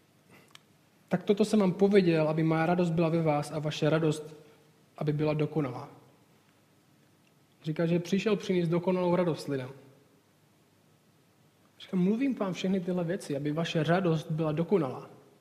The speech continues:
Nejenom nějaká, nebo taková, maková, ale dokonalá.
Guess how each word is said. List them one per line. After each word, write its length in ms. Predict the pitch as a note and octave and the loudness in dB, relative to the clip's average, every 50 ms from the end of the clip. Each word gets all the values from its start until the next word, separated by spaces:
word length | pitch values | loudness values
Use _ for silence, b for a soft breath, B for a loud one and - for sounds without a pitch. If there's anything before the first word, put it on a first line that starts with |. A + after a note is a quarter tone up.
| _ - _ _ _ _ _ _ _ _ _ _ _ _ _ _ _ _ _ _ _ _ _ _ _ _ _ _ _ - | _ -20 _ _ _ _ _ _ _ _ _ _ _ _ _ _ _ _ _ _ _ _ _ _ _ _ _ _ _ -4
Nejenom 300 | C#4 D4+ B3+ E3 C3 C3 | 0 0 2 0 0 -4
nějaká, 600 | C#3 C#3 D3+ D3+ D3 - D#3+ D#3 D#3 D#3 D#3 D3 | -4 -6 -6 -6 -4 -4 -2 -2 -2 -2 -4 -6
nebo 180 | D3+ C3+ C3 C#3 | -6 -8 -8 -6
taková, 540 | - F3+ F3 - D#3 C#3+ D3 D3 C#3+ C#3+ C#3+ | -6 -6 -6 -4 -6 -6 -4 -4 -4 -2 -4
maková, 440 | C#3+ C3+ D3 - E3+ D#3+ D#3 D3 | -4 -4 -4 -2 -2 0 2 2
ale 220 | D3 D#3+ E3+ F3 F3+ | 0 0 -2 -2 0
dokonalá. 560 | A3 C4+ - E4 G3+ E3 D3+ C#3+ B2 - - | 0 0 0 0 2 2 2 0 -2 -6 -12